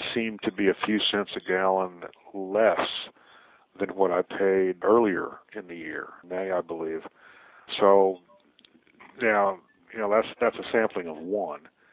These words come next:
and that gets you, you know, that fifty cents gets you a cup of coffee.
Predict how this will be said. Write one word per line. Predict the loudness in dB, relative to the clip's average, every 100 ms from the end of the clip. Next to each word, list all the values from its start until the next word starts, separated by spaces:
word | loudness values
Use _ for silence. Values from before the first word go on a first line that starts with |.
| _ _ _ _ _ -12
and | -10 -10 -14 -4
that | -4 -2
gets | -8 -8 -12
you, |
you | -12
know, | -8
that | -4 -4 -4
fifty | -6 -6
cents | -10 -10
gets | -10 -12
you | -8
a |
cup | -10 -10
of | 0
coffee. | 4 4 2